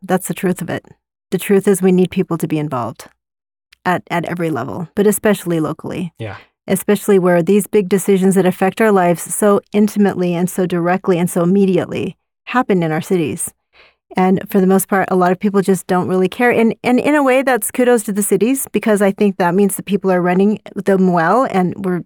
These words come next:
Speaker 1: we're doing a good job, and that's great too.
Speaker 2: Yeah.
Speaker 1: But these elections matter.
Speaker 2: They do.
Speaker 1: You know, as we make state decisions.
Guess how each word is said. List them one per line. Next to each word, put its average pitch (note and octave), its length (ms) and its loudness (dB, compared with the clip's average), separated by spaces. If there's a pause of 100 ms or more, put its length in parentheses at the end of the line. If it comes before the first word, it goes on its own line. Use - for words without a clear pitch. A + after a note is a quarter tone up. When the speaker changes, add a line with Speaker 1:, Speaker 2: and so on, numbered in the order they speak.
(140)
Speaker 1:
we're F#3+ 80 -4
doing F#3+ 240 4
a F#3 60 2
good F3 160 -2
job, F3 320 0
and F#3 100 2
that's D#3 200 -4
great - 240 -4
too. F3+ 280 -6 (840)
Speaker 2:
Yeah. C3 180 -6
Speaker 1:
But F#3 120 2
these A#3 140 2
elections A3 440 2
matter. F#3+ 400 2 (160)
Speaker 2:
They B2+ 160 -6
do. B2+ 360 -4
Speaker 1:
You F#3+ 120 0
know, F#3 100 2
as F#3+ 120 2
we F#3+ 100 4
make F#3 200 2
state F3+ 280 -2
decisions. F#3+ 640 0